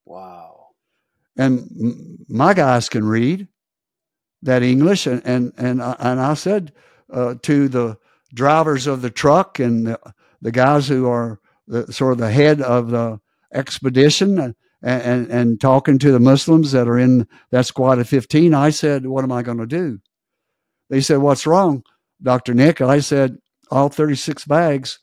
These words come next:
Speaker 2: should be one-third, one-third, one-third." They said, "Yeah, we've, we've been eating, you've been eating the pork and we've been eating the beef and the, and the chicken on this trip."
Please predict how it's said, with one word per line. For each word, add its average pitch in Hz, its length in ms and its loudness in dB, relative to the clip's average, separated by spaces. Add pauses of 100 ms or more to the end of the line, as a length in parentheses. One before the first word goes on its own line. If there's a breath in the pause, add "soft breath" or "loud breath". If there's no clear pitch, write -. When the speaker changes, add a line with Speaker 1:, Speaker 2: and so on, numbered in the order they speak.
(360)
Speaker 2:
should 151 260 -2
be 139 140 2
one-third, 139 500 2
one-third, 139 480 0
one-third." 139 460 0
They 151 100 2
said, 143 160 -4
"Yeah, 135 220 0
we've, 143 280 -4 (460)
we've 117 160 -4
been 156 160 6
eating, 175 500 2 (360)
you've 160 200 2
been 175 180 8
eating 170 280 6
the 139 80 4
pork 185 380 4
and 135 80 0
we've 151 120 6
been 147 160 4
eating 151 260 6
the 127 100 2
beef 160 340 0
and 131 220 4
the, 120 200 -2 (320)
and 131 200 0
the 120 60 -4
chicken 165 420 0
on 127 140 0
this 120 180 -2
trip." 147 340 2